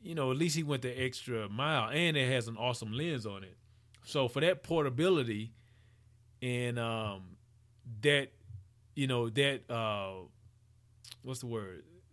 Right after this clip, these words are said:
That variety of, of different film formats, then yeah, that, that may be worth it. But other than that, no. So, I mean, if you have a, if you have a,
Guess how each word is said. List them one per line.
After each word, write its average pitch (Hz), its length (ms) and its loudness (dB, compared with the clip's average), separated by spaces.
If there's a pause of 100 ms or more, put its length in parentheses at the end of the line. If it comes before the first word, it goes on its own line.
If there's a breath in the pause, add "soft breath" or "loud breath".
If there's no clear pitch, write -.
(160)
That 139 200 2
variety 131 540 4
of, 110 160 0 (160)
of 107 180 -6
different 120 380 -2
film 156 280 -4
formats, 107 400 -6
then 135 180 -8
yeah, 160 200 -2
that, 170 220 -4
that 180 140 -6
may 131 140 -4
be 101 120 -6
worth 98 340 -8
it. - 140 -10
But 107 220 -6 (1500 soft breath)
other 156 220 -2
than 139 140 -2
that, 165 220 0
no. 156 240 -2 (240)
So, 147 420 4 (800)
I 156 60 0
mean, 151 160 2
if 131 120 0
you 226 140 6
have 214 180 6
a, 151 140 0
if 139 100 -2
you 190 180 2
have 190 140 2
a, 127 160 2